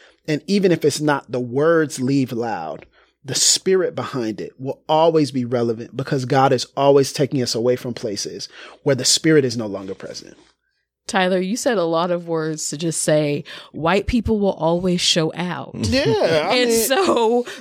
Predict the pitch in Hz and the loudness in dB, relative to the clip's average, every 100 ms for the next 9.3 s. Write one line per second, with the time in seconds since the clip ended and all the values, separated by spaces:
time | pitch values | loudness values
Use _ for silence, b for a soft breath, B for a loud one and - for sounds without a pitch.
0 | - 160 202 220 214 208 196 190 208 196 | -10 -2 2 2 2 0 0 2 2 0
1 | - 320 403 175 - 208 220 233 240 233 | 0 0 2 2 0 0 0 0 -2 -2
2 | 214 156 - 214 233 - 180 190 185 185 | -4 -6 0 2 2 0 0 0 2 2
3 | 285 233 165 156 151 - B B - 175 | 2 2 0 -2 -6 -10 B B -6 0
4 | 220 226 190 180 202 254 - 196 202 208 | 2 2 2 2 2 0 -2 -2 -2 -4
5 | 165 170 175 175 190 170 180 214 202 175 | -4 -4 -2 -2 -2 -4 -4 -4 -2 -2
6 | 147 156 - 165 160 160 151 147 160 156 | 0 0 0 -4 -4 -2 -2 0 0 0
7 | 151 147 143 - 147 139 117 95 - _ | 0 -6 -8 -10 -8 -6 -6 -10 -16 _
8 | _ - 165 147 143 143 131 147 151 139 | _ -4 -2 -2 -4 -8 -8 -8 -6 -6
9 | 87 - | -8 -14